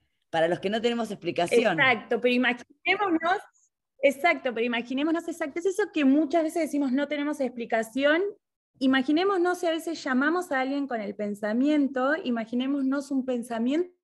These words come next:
Speaker 2: recurrente hacia nosotros mismos de,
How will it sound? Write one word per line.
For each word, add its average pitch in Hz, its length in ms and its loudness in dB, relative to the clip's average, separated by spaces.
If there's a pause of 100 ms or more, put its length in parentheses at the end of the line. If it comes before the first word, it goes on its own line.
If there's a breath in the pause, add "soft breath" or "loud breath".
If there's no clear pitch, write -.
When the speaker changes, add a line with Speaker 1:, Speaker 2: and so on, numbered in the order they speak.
(440)
Speaker 2:
recurrente 240 1400 0
hacia 202 280 -6
nosotros 233 600 -4 (680)
mismos 233 640 0
de, 180 380 -2